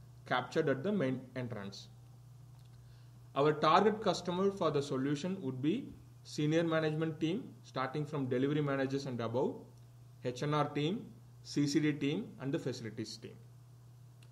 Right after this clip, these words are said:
Here are the few assumptions we have made while building this solution. One,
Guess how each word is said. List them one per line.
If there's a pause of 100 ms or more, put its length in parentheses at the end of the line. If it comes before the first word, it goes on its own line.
(540)
Here
are
the
few
assumptions
we
have
made (100)
while
building
this
solution. (840)
One,